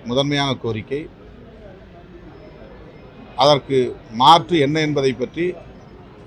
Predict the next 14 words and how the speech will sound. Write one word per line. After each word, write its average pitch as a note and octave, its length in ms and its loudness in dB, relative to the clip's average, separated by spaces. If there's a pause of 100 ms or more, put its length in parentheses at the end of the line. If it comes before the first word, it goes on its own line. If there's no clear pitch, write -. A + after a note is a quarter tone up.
(180)
இப்போது B2+ 360 0
விவாதிக்க C3+ 720 2 (360)
நேரமில்லை A#2+ 460 -2
என்று G#2+ 180 -8
நான் C#3 240 -10
கருதுகிறேன். F#2+ 560 -12
இந்த F3 200 4
கவலை D3+ 380 4
அளிக்கிறது. C3+ 600 -2 (1800)
கடுமையான C#3+ 680 0 (1600)
பாதிப்புகளை C#3 580 2
மக்கள் B2+ 340 -2
சந்தித்து B2 420 -6
வருகிறார்கள். A2+ 680 -4